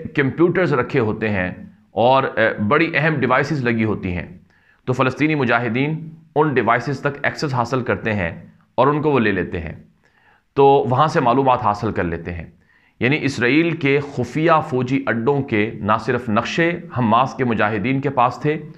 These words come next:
और वो मैप और ख़राइत और नक्शों के साथ वो ऑपरेशन करने गए हैं। और उस ऑपरेशन में, अ,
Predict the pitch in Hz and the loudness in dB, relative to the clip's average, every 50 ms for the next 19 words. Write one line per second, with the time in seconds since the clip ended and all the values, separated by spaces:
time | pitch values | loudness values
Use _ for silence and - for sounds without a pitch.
0 | - - - - - - - - 131 139 143 143 156 147 123 - - 104 104 113 | -20 -20 -20 -20 -20 -4 0 2 2 2 4 2 2 2 2 0 0 2 4 4
1 | 127 143 156 160 - - - 123 131 139 139 - - - - - - 127 120 127 | 4 4 2 2 0 0 2 4 4 4 2 0 -4 -8 -8 -2 0 2 4 4
2 | 139 151 160 147 - - 127 123 120 113 135 - - - 190 185 - 160 139 - | 4 2 0 -2 0 0 2 2 2 0 0 0 0 0 0 0 0 -2 -2 2
3 | 127 117 117 123 - - 107 104 104 - - - _ _ _ _ _ _ _ - | 2 2 2 2 2 0 -2 -2 -2 -6 -12 -20 _ _ _ _ _ _ _ -20
4 | - - _ - _ _ 113 107 139 - 127 - 120 131 131 - 160 151 147 156 | -20 -20 _ -20 _ _ 0 2 2 2 2 2 2 2 2 2 0 0 0 -2
5 | 151 147 156 143 151 151 151 139 139 135 - - - - - _ _ - - - | 0 0 0 0 0 0 0 -2 -2 -4 -6 -12 -18 -20 -20 _ _ -20 -20 -20
6 | - - _ - - 117 131 139 127 120 120 113 - - - - 160 - - - | -20 -20 _ 0 4 4 6 6 4 4 2 0 -4 -2 -2 0 0 0 0 -2
7 | 131 127 - - 113 127 143 - - 208 202 180 139 113 101 98 104 123 123 - | -2 -2 0 0 0 0 2 2 2 2 2 2 2 2 2 2 0 0 -4 -8
8 | - - - _ _ _ _ _ _ - 104 | -16 -20 -20 _ _ _ _ _ _ -2 0